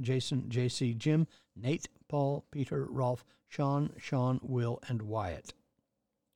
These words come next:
For those celebrating birthdays today, especially Rick and Trenton. For the departed on the anniversary of their death,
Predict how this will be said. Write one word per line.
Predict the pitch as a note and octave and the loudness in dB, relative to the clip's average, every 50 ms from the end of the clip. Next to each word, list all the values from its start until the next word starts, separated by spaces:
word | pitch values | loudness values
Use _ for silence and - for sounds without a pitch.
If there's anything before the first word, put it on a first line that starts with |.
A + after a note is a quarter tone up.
| _ _ _ _ _ _ _ _ _ _ _ _ _ _ _ | _ _ _ _ _ _ _ _ _ _ _ _ _ _ _
For | - | -2
those | A#2+ B2 A#2+ - | 2 2 2 4
celebrating | - B2+ C3 C3 B2 C3 C3 B2+ B2 | 4 4 4 4 4 4 4 4 4
birthdays | B2+ C3 B2 - - C3+ C3 B2+ A#2+ - | 4 2 0 0 0 2 2 2 0 0
today, | - - B2 A2+ C#3 G3+ C4 | -2 -2 0 0 0 0 -2
especially | B3 F#3 - - - G#2+ - - - E3+ D3 | -2 -6 -6 -6 -6 -6 -4 -2 0 0 0
Rick | A2+ G2 B2 F3 F#3 - - - _ _ _ | 2 2 2 0 0 -4 -10 -18 _ _ _
and | - B2 A#2+ B2 C#3 E3 D3+ - - _ | 0 0 2 2 2 0 -4 -8 -16 _
Trenton. | - - F3 F#3 F#3 - - - F#2 D#2+ D#2+ E2 - _ _ _ _ _ _ _ _ _ _ _ _ _ _ _ _ _ _ _ _ _ _ _ _ _ _ _ _ _ _ | -4 0 2 2 2 2 0 -2 -2 -2 -4 -8 -14 _ _ _ _ _ _ _ _ _ _ _ _ _ _ _ _ _ _ _ _ _ _ _ _ _ _ _ _ _ _
For | _ - G3+ G3 F3+ | _ -2 0 2 2
the | F3 | 2
departed | D#3+ D#3+ F3 E3 - - E3 C3 - G#2 G2+ A2 | 2 0 -2 -2 2 2 2 2 2 0 -2 0
on | A#2+ B2 | 0 0
the | B2 A2+ - | 0 0 0
anniversary | - B2+ B2+ B2+ A#2+ C3 D3+ C#3+ - - D3+ D3 | 0 2 2 2 4 2 2 0 2 2 2 2
of | D3 C3+ | 4 4
their | C3+ C3+ C#3 C#3+ C#3 | 4 4 4 4 4
death, | A#2+ G#2+ D#2 - - - | 2 0 -2 -4 -10 -16